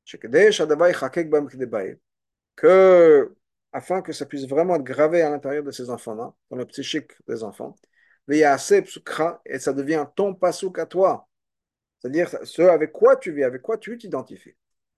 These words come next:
Elle m'explique le monde d'Imahem, רק ta psukim שבתורה שבכתב לבד. Ça suffit pas juste d'apprendre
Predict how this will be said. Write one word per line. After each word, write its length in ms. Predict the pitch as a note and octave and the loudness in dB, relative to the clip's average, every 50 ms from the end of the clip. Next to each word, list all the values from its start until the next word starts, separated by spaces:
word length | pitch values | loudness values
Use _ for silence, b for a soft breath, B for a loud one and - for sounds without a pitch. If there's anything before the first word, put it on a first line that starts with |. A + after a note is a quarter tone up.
| _ | _
Elle 160 | - A#3 C4+ | 0 0 0
m'explique 320 | C#4 B3+ - - - - - | 0 -4 -8 -8 -10 -8 -8
le 100 | D#3+ D3+ | -6 -4
monde 180 | D#3 E3 E3 | -2 -2 -2
d'Imahem, 420 | D#3+ D3+ C#3 C#3 D3 D3+ D3 C3+ B2+ | -2 -2 -2 0 2 2 2 0 -2
רק 180 | C3+ D3+ - | -6 -8 -8
ta 100 | - D3+ | -8 -10
psukim 340 | C3+ - - - - D3+ C#3+ | -10 -12 -12 -10 -10 -10 -8
שבתורה 400 | C3+ - B2 A#2+ A#2 - B2+ C3 | -8 -10 -12 -10 -8 -6 -6 -6
שבכתב 380 | - - - A2 - - A2+ A2 | -6 -8 -12 -14 -10 -10 -10 -10
לבד. 180 | G#2+ G2+ G2 | -10 -12 -12
Ça 120 | G2 - D3 | -14 -16 -18
suffit 240 | - - C#3+ C#3+ C3+ | -20 -20 -20 -18 -12
pas 180 | - A3+ A3 | -8 -8 -8
juste 180 | E3+ E3+ F3+ F3 | -6 -8 -8 -6
d'apprendre 500 | D#3+ C3+ - - D#3 D#3 D3+ C#3 A#2+ | -6 -6 -6 -4 -4 -4 -4 -4 -6